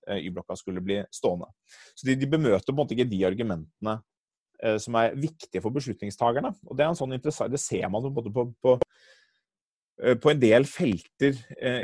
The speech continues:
i politikken når, eh, ka-, kall det aktivister, jeg mener ikke noe, ikke noe negativt med det, men, men når den typen sånn lobbygrupper eller andre som ikke ordentlig skjønner politikken, og hvordan, ikke skjønner helt hvordan politikken foregår, og hvilke begrensninger politikerne forholder seg til,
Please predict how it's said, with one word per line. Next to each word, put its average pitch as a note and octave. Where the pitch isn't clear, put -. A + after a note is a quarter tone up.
i A#2
politikken C3
når, B2
eh, A#2
ka-, G#2
kall G2+
det G#2+
aktivister, A2
jeg A#2+
mener G2+
ikke -
noe, G#2
ikke A2
noe G#2
negativt F2+
med A2+
det, C3
men, A#2
men A2
når A2
den F3+
typen A2
sånn G#2
lobbygrupper F#2+
eller G2
andre G#2+
som B2+
ikke A2+
ordentlig A#2+
skjønner E2+
politikken, B2+
og A#2
hvordan, G#2
ikke B2
skjønner G2+
helt G#2+
hvordan F#2+
politikken G#2
foregår, F2+
og G2+
hvilke F#2+
begrensninger F#2+
politikerne F#2+
forholder F#2+
seg F#2
til, F3